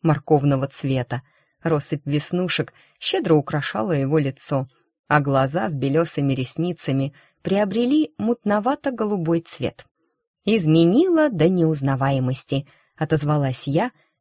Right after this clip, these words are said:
предусмотрительно отойдя на несколько шагов. «Ты же сам просил». Кристиан открыл рот, потом закрыл и потряс головой. «Ладно, нам пора. В конце концов,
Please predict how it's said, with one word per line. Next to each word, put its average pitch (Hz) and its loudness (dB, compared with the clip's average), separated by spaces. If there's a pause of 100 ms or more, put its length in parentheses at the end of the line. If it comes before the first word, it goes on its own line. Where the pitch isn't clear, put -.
предусмотрительно 254 0
отойдя 147 -2
на 220 -2
несколько 139 -2
шагов. 147 -6 (460)
«Ты 269 4
же 185 2
сам 220 0
просил». 135 0 (560)
Кристиан 151 0
открыл 139 -4
рот, 233 -4 (320)
потом 151 0
закрыл 170 -2 (280)
и 185 0
потряс 135 -4
головой. 143 -2 (520)
«Ладно, 131 2 (280)
нам 160 2
пора. 147 2 (280)
В - -20
конце 165 4
концов, 131 -4